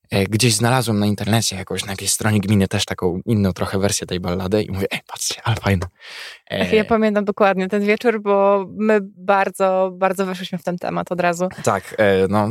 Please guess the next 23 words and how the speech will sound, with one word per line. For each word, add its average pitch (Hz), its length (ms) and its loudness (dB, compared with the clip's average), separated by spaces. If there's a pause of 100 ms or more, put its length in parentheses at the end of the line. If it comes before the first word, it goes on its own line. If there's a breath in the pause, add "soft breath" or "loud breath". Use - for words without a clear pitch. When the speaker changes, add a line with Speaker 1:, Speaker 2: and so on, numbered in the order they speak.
(140)
Speaker 1:
podłapały 98 500 4
bardzo 98 280 2
mocno, 92 320 0
nie 98 100 2
sądziłem, 95 460 -2
że, 92 180 -4
że 95 220 0
aż 92 120 -4
tak 101 180 -4
to - 100 -6
będzie. 101 300 -2
No 214 160 -6
i 165 400 0 (840 loud breath)
tak 156 240 0
od 120 100 2
słowa 98 300 2
do 95 100 2
słowa 95 420 -2
przez, - 840 -2
to - 60 -8
też 73 200 -4
już 95 100 -4
było, 82 480 -2